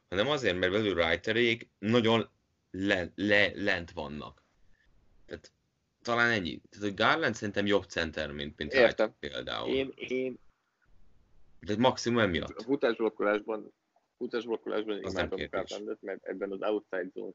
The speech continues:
Speaker 2: scheme-ben ő nagyon jól tud játszani.
Speaker 1: Hát ugye
Speaker 2: Én
Speaker 1: ő,
Speaker 2: azt gondolom,
Speaker 1: ő,
Speaker 2: hogy
Speaker 1: őt ugye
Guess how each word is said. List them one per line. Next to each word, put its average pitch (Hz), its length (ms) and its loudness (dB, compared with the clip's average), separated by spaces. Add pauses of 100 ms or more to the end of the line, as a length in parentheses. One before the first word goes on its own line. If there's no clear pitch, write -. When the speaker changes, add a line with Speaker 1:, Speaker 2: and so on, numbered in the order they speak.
Speaker 2:
scheme-ben 95 340 -8
ő 90 80 -6
nagyon 98 280 -6
jól 143 240 -4
tud 147 160 -6 (360)
játszani. 160 520 -4 (440)
Speaker 1:
Hát - 200 -12
ugye 139 160 6
Speaker 2:
Én - 40 6
Speaker 1:
ő, 156 200 8
Speaker 2:
azt 147 140 0
gondolom, 120 300 2
Speaker 1:
ő, 139 180 8
Speaker 2:
hogy 135 380 -2
Speaker 1:
őt 131 280 4
ugye 131 160 -2